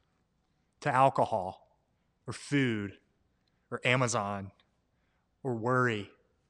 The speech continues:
our weight. And we think God must want to change us.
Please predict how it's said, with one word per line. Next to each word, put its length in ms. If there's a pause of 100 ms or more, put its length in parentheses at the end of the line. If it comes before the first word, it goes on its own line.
(960)
our 120
weight. 420 (1900)
And 140
we 100
think 520 (420)
God 340
must 300
want 140
to 60
change 420
us. 400